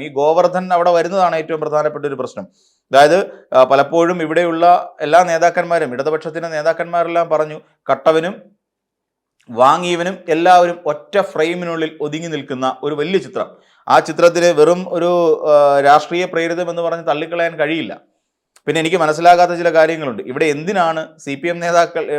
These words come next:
പിണറായി വിജയനുമായി ബന്ധപ്പെട്ടുകൊണ്ട് മുതിർന്ന പല നേതാക്കന്മാരും ഒരു വിവരക്കെട്ടവും പച്ച-, പടച്ചുവിട്ട ഒരു ചിത്രത്തെ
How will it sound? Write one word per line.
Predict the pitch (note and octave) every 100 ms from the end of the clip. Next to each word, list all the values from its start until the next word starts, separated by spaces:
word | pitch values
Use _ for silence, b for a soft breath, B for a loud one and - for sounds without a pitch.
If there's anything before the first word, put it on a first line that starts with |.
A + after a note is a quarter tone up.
| C#3
പിണറായി | C#3 D3 E3 E3+
വിജയനുമായി | E3+ F3 E3+ E3+
ബന്ധപ്പെട്ടുകൊണ്ട് | D#3 D#3+ E3 D#3+ D#3 D#3 D#3 B B C3
മുതിർന്ന | C#3+ E3 E3
പല | D3+ E3+
നേതാക്കന്മാരും | D#3 D#3 D#3+ E3 D#3 D3+ B2 - B2+
ഒരു | D#3+ C#3+
വിവരക്കെട്ടവും | C#3 D#3+ D#3+ E3+ F3 F3 E3+ E3+
പച്ച-, | C#3+ D3+ D3+ C#3+
പടച്ചുവിട്ട | D3 D3 E3 D#3+ E3
ഒരു | D#3 D3+
ചിത്രത്തെ | D3 D#3 E3